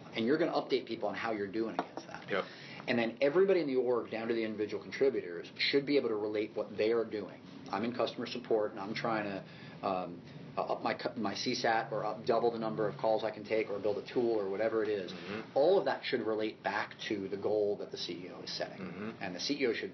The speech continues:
Speaker 1: should get the buy-in from the board, and that should help with board management as well.
Speaker 2: <laughs>
Speaker 1: Uh, and obviously, as a board member, I'm sure you'll like that. But what I'd say is, don't try to hang lots of these. Customers should, pro-,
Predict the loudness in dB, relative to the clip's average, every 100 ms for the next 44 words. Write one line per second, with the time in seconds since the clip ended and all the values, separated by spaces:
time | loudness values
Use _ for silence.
0 | -12 -6 -4 -2 -2 0 0 0 -4 -2
1 | 4 4 2 -2 -2 -2 -2 0 4 4
2 | 2 -12 -10 -8 -2 0 0 -2 -8 -6
3 | -6 -8 -2 2 2 2 2 2 2 0
4 | -2 -2 -2 -2 -4 -2 0 0 2 0
5 | -2 -8 2 6 6 2 -8 -18 -16 -14
6 | 2 4 4 4 6 6 4 0 -8 -12
7 | 0 0 2 0 0 0 0 2 0 0
8 | -6 -10 -12 -10 -12 -14 -14 -6 0 0
9 | 2 2 2 0